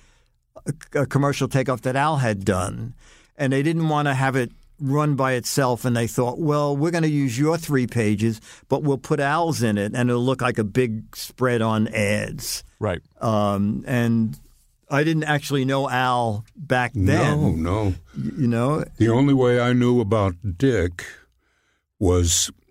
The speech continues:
Speaker 3: I had a friend, a, a lady in, out on Long Island when I lived there, Joan, uh, Chasnov, and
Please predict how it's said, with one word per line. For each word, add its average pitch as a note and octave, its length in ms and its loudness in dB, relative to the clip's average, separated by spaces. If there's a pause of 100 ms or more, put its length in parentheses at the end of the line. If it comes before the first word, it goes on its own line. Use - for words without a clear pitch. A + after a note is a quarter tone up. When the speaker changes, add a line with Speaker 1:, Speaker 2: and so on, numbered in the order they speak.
(160)
Speaker 3:
I B2 220 2
had G#2 580 0 (180)
a E2+ 260 2
friend, E2+ 580 0
a, F2 80 2
a F#2+ 300 0
lady G#2+ 380 2 (640)
in, A#2 480 -2 (280)
out G2+ 160 4
on F#2 180 2
Long F2+ 220 2
Island E2+ 380 2
when D#2+ 100 0
I D#2 120 0
lived D#2 300 -2
there, D2 340 0 (260)
Joan, F2+ 480 0 (1080)
uh, E2 640 -4
Chasnov, E2+ 640 0
and F2 400 2